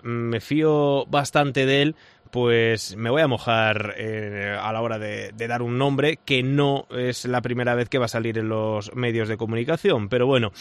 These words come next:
se trata de un centrocampista del Real Oviedo, que, bueno, pues ha sonado con, con fuerza para varios equipos, entre ellos, eh, en la Sociedad Deportiva Huesca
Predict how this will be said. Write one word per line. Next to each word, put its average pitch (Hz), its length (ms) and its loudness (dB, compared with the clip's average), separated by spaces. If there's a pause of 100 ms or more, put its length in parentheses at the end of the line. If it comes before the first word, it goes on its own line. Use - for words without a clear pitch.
(320)
se 143 180 0
trata 160 460 8
de 135 500 0
un 160 180 2
centrocampista 147 760 2
del 147 320 2
Real 131 540 2
Oviedo, 139 440 4 (440)
que, 113 880 2
bueno, - 200 -6
pues 110 220 -10
ha 127 80 -4
sonado 127 440 0
con, 120 840 0
con 131 180 -2
fuerza 143 360 0
para 131 360 2
varios 151 840 2
equipos, 151 760 0
entre 127 400 -2
ellos, 147 540 -2
eh, 113 680 -6 (340)
en 127 180 -4
la 127 120 0
Sociedad 135 320 -2
Deportiva 139 400 2
Huesca 147 400 2